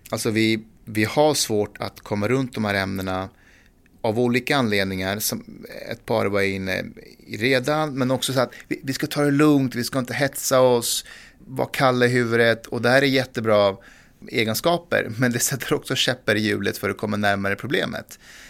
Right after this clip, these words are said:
Så var det med hedersförtrycket till exempel, än en gång när, när Pela och Fadime hände, Fadime Sahindal som blev mördad tvåtusenett eller två om jag inte minns fel, så tillsatte Mona Sahlin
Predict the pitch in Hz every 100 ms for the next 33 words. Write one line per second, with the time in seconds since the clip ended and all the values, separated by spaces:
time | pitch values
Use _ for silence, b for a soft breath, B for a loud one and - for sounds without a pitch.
0 | B - - 131 120 120 120 107 - 110
1 | 117 117 131 131 139 135 135 135 135 -
2 | 120 117 120 117 117 113 110 117 113 110
3 | - 113 104 104 - 104 110 104 117 127
4 | 110 101 101 101 - B B B - -
5 | 101 101 101 101 98 101 101 98 - 95
6 | 98 101 98 98 98 - - 101 - 101
7 | 92 - 98 95 92 98 - 98 98 101
8 | - 107 101 98 104 95 98 - 98 87
9 | - B B B B - - - 104 104
10 | 98 - 101 95 101 - 95 95 92 92